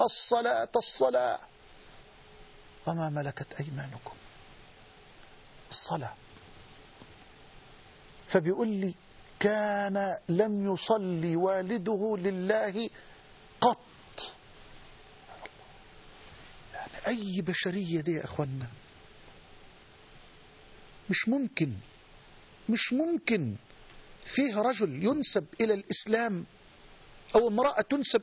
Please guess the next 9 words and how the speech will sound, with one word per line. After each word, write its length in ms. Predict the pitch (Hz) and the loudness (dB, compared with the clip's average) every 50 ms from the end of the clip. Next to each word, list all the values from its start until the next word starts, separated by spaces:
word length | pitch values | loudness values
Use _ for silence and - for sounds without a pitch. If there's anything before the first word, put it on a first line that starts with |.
| - - | 0 2
إلى 100 | 233 226 | 2 2
الإسلام 640 | 220 - - - - - 220 233 247 240 202 185 - - - - - - - - - - - - - - - - | 2 2 -2 -4 -2 2 2 2 2 2 -2 -6 -8 -12 -18 -20 -20 -20 -20 -20 -20 -20 -20 -20 -20 -14 -4 2
ويسمع 400 | - 240 277 294 - - 233 262 | 4 4 4 4 2 2 2 4
الأذان 720 | 202 226 233 - - 233 208 208 254 269 254 202 151 127 123 - - - - - - - - - - - - - 269 | 4 4 4 4 2 2 4 4 4 4 4 0 0 -4 -8 -10 -14 -20 -20 -20 -20 -20 -20 -20 -20 -12 -2 2 4
الصبح، 800 | 254 - - - - 294 277 208 147 - - - - - - - - - - | 4 4 2 2 4 2 2 2 0 -6 -6 -6 -6 -10 -12 -14 -2 4 6
الظهر، 640 | 269 262 220 190 190 220 294 302 240 - - - - - - - - - | 6 6 6 2 4 6 6 6 4 0 -6 -16 -18 -20 -20 -4 4 4
العصر، 600 | 247 254 240 196 214 277 294 269 - - - - - - - - - - - - | 4 6 4 4 4 4 2 2 0 -2 -6 -8 -12 -18 -20 -20 -20 -2 4 4
المغرب، 580 | 254 269 262 254 285 320 320 294 285 247 202 131 - - - - - - | 4 6 4 4 4 4 4 4 4 2 2 -2 -4 -16 -20 -2 4 4
العشاء، 680 | 277 285 262 277 285 - 302 294 311 330 320 - - | 4 4 4 2 2 4 4 4 4 4 4 2 0